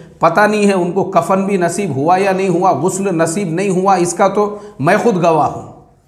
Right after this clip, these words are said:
अल्लाह हिफाजत फरमाए। मेरे मोहतरम दोस्तों, ये हालतें, ये नौबतें क्यों होती है जब लोग फितने और फसाद के लिए ऐसी साजिशें करते हैं, दूसरों के ख़िलाफ़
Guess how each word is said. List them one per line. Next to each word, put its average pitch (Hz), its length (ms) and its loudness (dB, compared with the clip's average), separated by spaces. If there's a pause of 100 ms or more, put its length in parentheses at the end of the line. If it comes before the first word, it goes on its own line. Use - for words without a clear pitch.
(460)
अल्लाह 170 240 4
हिफाजत 196 540 0
फरमाए। 165 360 0
मेरे 156 220 0
मोहतरम 160 500 -4
दोस्तों, 165 460 -4 (380)
ये 170 160 4
हालतें, 226 540 2
ये 214 200 2
नौबतें 196 720 0
क्यों 262 240 4
होती 247 280 2
है - 460 -2 (220)
जब 143 220 0
लोग 220 440 2 (420)
फितने 262 380 0
और 277 180 4
फसाद 220 500 -2
के 220 100 0
लिए 175 220 -4
ऐसी 160 260 -6
साजिशें 208 680 0
करते 190 320 -2
हैं, 165 180 0
दूसरों 156 380 -2
के 143 140 -4
ख़िलाफ़ 120 420 -4